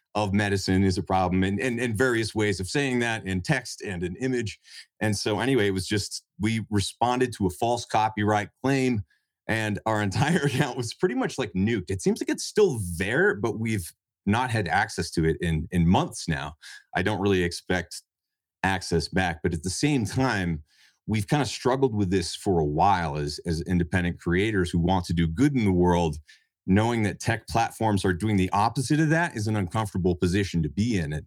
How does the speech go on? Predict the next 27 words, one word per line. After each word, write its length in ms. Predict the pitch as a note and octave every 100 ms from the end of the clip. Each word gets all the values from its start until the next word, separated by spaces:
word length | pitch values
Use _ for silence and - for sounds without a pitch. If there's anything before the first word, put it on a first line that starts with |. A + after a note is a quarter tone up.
| _
and 220 | F#2+ F2
Instagram 560 | C3+ C#3+ - G#2+ A2 G2
in 80 | F2
particular 640 | F2+ C#3+ D3 G#2+ F2+ D2+ - - _ _
is 180 | G#2+ F#2+
one 220 | G2+ C3
of 140 | A#2+ G2+
the 120 | G2+
absolute 600 | G#2 G#2+ - G2+ G2 F#2+ -
worst 680 | E2+ F2 C#3+ C#3 - - - _ _ -
for 220 | G2 E2+
our 140 | F2+
health, 460 | E2 G2 D#2 - - -
our 100 | F2
mental 380 | G#2 B2 B2 A2
health, 280 | A#2 A#2+ -
our 120 | F2
physical 440 | - B2 G#2+ A2
health, 340 | G2 A2 A2 -
our 260 | F#2 F#2 -
idea 420 | F2+ E2 F#2+ G#2
of 140 | F#2 E2
what 300 | F#2+ G2 F#2
is 180 | D#2
normal 400 | F2 G2+ - A2
and 80 | F#2
acceptable, 760 | E2+ - G#2 G#2 G2 G2 G2